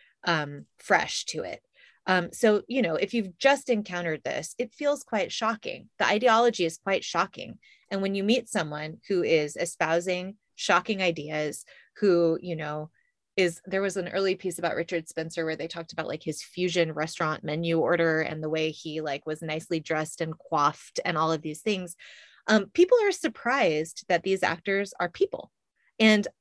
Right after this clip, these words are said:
I understand that. That's something that happens to, I think, many researchers along this trajectory too. But the problem is writing a piece at that moment of the process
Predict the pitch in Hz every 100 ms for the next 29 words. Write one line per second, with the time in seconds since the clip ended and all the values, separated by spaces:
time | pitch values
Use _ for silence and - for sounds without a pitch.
0 | - 294 359 320 - - 262 226 143 151
1 | 208 202 - 247 254 226 208 196 196 185
2 | - - - 185 190 175 175 180 208 254
3 | 156 202 220 147 - 143 117 - 185 165
4 | 156 151 - 165 156 139 156 135 - 202
5 | 156 139 165 - - - _ 226 226 -
6 | - 320 330 202 170 175 185 202 196 165
7 | - 226 147 - - - _ _ _ 196
8 | 185 175 196 208 196 180 185 185 - 160
9 | 151 - 175 170 - 143 147